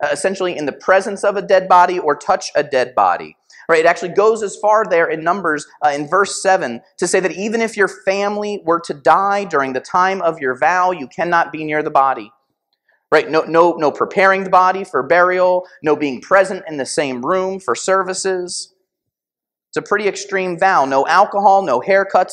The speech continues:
no dead bodies, right? That's the deal that Samson has essentially signed up for. And again, if you want to read more about that, you can go back to Numbers ch-, chapter six.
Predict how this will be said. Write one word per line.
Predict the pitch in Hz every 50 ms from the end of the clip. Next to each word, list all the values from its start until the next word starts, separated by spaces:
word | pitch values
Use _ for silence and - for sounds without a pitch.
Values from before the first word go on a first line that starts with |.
| -
no | 156 156 170 185
dead | 170 165 160 160 160
bodies, | - 131 113 98 85 87 92 -
right? | - 131 139
That's | - 151 151 -
the | - 170 175
deal | 165 147 170 160 131 101 92 87 - - _ _ _ _ _ _ _
that | - 151 170
Samson | 165 - 170 156 151 147 143 - 139
has | 139 147 135 131
essentially | 131 123 - - 147 139 135 - - 127 123
signed | 123 - 147 135 131 117 - -
up | 135 147 - - - _
for. | 92 85 73 67 65 64 _ _ _ _ _ _ _ _ _ _ _ _ _ _ _ _ _ _ _ -
And | 170 147
again, | 135 147 143
if | 123 -
you | 139
want | 143
to | 151
read | 143 151 147
more | 143 147 147 151
about | 151 151 156 156 151 156
that, | 160 165 160
you | 160
can | 135 135
go | 117 131 127
back | 139 131 131 -
to | 131 127
Numbers | 123 127 131 131 127 127 -
ch-, | - - _
chapter | - - 147 135 135 - - 117
six. | 110 - - - - - - - - - - - -